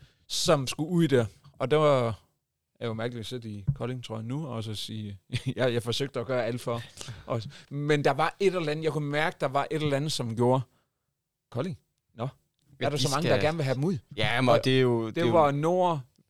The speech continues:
Speaker 1: øst, <laughs> syd,
Speaker 2: Yes.
Speaker 1: fra hele landet, som skrev til mig.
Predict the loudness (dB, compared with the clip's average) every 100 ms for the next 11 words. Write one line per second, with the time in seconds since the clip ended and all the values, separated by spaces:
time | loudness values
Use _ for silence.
0 | -2 2 2 0 -2 -4 -8 -10 -2 4
1 | 4 2 -4 -2 0 2 0 2 6 6
2 | 4 2 0 -6 -12 _ _ _ -10 -6
3 | -6 -4 -2 -2 -6